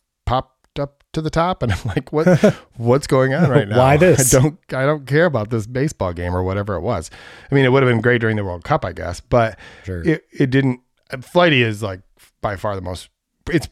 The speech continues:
Speaker 1: it's not only a great implementation, it's just a super practical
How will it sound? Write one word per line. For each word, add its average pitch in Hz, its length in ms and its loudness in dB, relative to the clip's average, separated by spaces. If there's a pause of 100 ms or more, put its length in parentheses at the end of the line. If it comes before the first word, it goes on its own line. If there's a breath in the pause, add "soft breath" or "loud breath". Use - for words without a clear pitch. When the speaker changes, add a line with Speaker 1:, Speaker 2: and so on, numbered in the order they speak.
Speaker 1:
it's 165 180 -2
not 180 160 2
only 147 240 2
a 113 60 -2
great 120 260 0
implementation, 101 800 -4
it's 101 180 -12
just - 240 -6
a 92 80 -14 (260)
super 113 240 -6
practical 95 640 -6